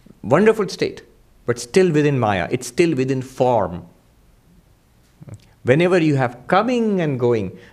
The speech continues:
do you feel you are in Brahmaloka now? No, I'm in Manhattan.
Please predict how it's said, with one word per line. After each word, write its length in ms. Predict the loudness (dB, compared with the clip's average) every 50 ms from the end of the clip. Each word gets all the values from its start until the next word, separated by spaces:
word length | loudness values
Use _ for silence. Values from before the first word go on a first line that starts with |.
| _ 0
do 100 | 2 2
you 120 | 2 2
feel 260 | 2 0 2 2 4
you 120 | 4 4 4
are 80 | 4
in 140 | 4 2 2
Brahmaloka 480 | 2 2 4 4 4 2 2 0 0 0
now? 320 | 0 -2 -2 -6 -10 -18 _ _ _ _ _ _ _ _ _ _ _ _ _ _ _ -14 -10 -6
No, 420 | -2 0 2 4 4 2 2 0 -2 -2
I'm 160 | -2 0 -2
in 80 | -2
Manhattan. 480 | -2 -2 -2 0 -2 -2 -4 -6 -12